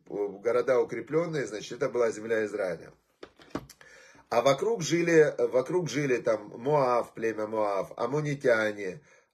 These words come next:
Эдом, э, амалетитяне. Вокруг жило много разных, э, таких племен, которые, которые окружали землю Израиля со всех сторон, м, мелкие такие княжества.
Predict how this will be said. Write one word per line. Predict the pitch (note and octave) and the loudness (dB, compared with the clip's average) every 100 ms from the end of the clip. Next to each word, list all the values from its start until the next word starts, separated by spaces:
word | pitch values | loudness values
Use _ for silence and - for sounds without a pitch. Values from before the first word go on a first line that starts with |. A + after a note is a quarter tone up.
| - | 2
Эдом, | D3 C3+ C#3 B2+ A#2 G#2 G2+ - | 2 4 6 8 6 2 -10 -4
э, | |
амалетитяне. | G2+ F#2+ F#2 A2+ C3 D3 D3+ D3 D3 C3 A2+ G#2 G2+ F2+ E2 | 0 2 2 0 2 2 2 -2 0 2 2 0 -4 -8 -2
Вокруг | A2+ B2+ F3+ D#3+ | 0 0 -2 -4
жило | D3 C#3 | 0 0
много | B2 D3 D#3 C3 | 0 0 2 2
разных, | B2+ B2+ A#2 A2+ - | 2 2 0 -6 -4
э, | G2+ G#2 G2+ G2 F#2+ | 0 2 2 2 0
таких | - - B2 | -2 -4 -6
племен, | - B2 C#3+ G3+ G#3 | -6 -4 -2 -4 -4
которые, | D#3 A#2 D3 C#3+ C#3 B2 - - _ - | -2 0 2 4 4 2 0 -12 _ -4
которые | A#2+ D3 C#3 | 0 4 4
окружали | B2 B2+ C3 C#3 C3 A2+ | 4 2 0 4 4 4
землю | G#2 A#2+ A2+ A2+ | 0 -2 -2 -4
Израиля | A2 A#2 G#2+ G2 | 0 2 4 0
со | A2 | -4
всех | G#2 A#2+ G#2+ | -4 -4 -4
сторон, | - D#3+ A3 | -2 -2 -2
м, | F#3+ D#3 A2+ A2 E2 | -4 -10 -16 -18 -14
мелкие | C#3+ F#3+ F#3+ D#3 | -2 0 0 0
такие | C#3+ C3+ C#3 | 0 0 -2
княжества. | C3 C3 G#2+ F2 - - | -2 -2 0 -2 -8 -12